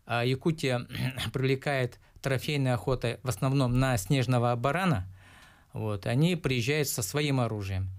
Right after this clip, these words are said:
Для этого, э, должно, э, Росгвардия должна выдать разрешение по,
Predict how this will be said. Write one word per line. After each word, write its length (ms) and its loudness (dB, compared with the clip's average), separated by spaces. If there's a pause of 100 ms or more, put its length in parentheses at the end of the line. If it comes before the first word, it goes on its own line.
(300)
Для 200 0
этого, 760 -2
э, 1400 -10
должно, 760 0 (420)
э, 340 -4
Росгвардия 540 2
должна 360 2
выдать 260 -2
разрешение 720 0 (800)
по, 360 2